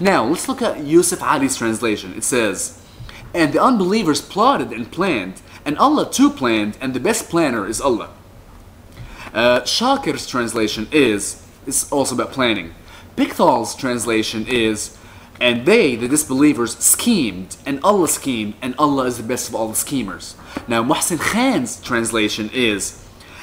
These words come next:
"And the disbelievers plotted to kill,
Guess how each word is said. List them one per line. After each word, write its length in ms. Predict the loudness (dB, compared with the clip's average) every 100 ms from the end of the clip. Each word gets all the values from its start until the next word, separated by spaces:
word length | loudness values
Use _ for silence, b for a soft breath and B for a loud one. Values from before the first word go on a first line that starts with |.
| B
"And 360 | 0 0 -2 -4
the 80 |
disbelievers 840 | -2 0 0 2 6 6 4 -2 -4
plotted 760 | -12 -4 4 4 4 -2 -6 -12 -10
to 80 | -8
kill, 500 | -2 2 2 0